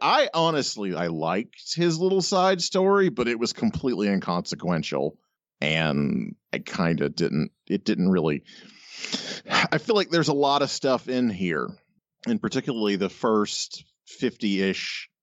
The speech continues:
issues I thought were very good, and I thought there's a lot of scenes that it, it shows a lot of character and plot. You know, it, it, it, like, everything was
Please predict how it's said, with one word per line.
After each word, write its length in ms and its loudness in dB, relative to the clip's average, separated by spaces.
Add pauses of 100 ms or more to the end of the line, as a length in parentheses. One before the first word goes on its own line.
(300)
issues 960 -2
I 340 0 (360)
thought 280 -2
were 140 -2
very 360 2
good, 480 2
and 460 0 (640)
I 120 -2
thought 300 -2
there's 200 0
a 60 0
lot 260 2
of 80 -2
scenes 400 -2
that 120 -2
it, 140 -4
it 200 -4
shows 420 0
a 40 0
lot 300 2
of 80 -2
character 580 -2
and 160 0
plot. 460 -2 (440)
You 140 -2
know, 320 2
it, 260 -2
it, 140 2 (140)
it, 140 -4
like, 240 0
everything 440 2
was 220 -2